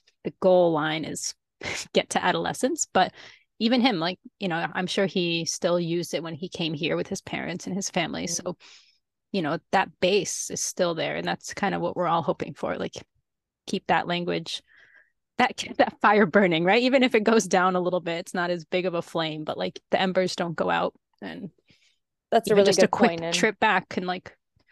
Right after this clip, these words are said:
Speaker 1: you know, now he's
Speaker 2: Mm-hmm.
Speaker 1: immersed in it. He's hearing it. He's speaking it all the time. And it just quick comes back. So that's really cool.
Speaker 2: Exactly. And I think too, as parents, you know, they, they didn't, they didn't waver.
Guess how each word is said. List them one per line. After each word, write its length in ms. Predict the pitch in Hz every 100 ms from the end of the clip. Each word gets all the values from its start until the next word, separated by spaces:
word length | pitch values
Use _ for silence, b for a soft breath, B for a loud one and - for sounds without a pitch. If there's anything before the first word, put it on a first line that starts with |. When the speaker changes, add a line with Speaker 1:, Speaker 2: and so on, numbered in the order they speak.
| b b
Speaker 1:
you 80 | 262
know, 160 | 170
now 220 | 185 180
he's 220 | 180 202 -
Speaker 2:
Mm-hmm. 80 |
Speaker 1:
immersed 380 | 185 202 202 -
in 120 | 185
it. 60 | 175
He's 160 | - -
hearing 340 | - 196 175
it. 100 | -
He's 160 | 190 -
speaking 320 | 220 208 185
it 100 | 180
all 80 | 180
the 60 |
time. 240 | 185 220 185
And 80 |
it 100 | 170 - _
just 200 | - - - -
quick 160 | - - -
comes 220 | 185 180
back. 320 | - 151 185
So 240 | - 185 180 - b b b b _ _ _
that's 180 | 185 -
really 180 | - 185
cool. 140 | 175
Speaker 2:
Exactly. 260 | 165 160 160 - _ _ _ _ -
And 140 | 226 208
I 80 |
think 220 | 190 190 185
too, 160 | 214
as 140 | 175 -
parents, 440 | 208 185 185 -
you 80 | 170
know, 140 | 160
they, 260 | 160 165 165 151
they 100 | 170
didn't, 360 | 147 151 156 -
they 120 | 180
didn't 260 | 180 170
waver. 400 | 160 180 170 110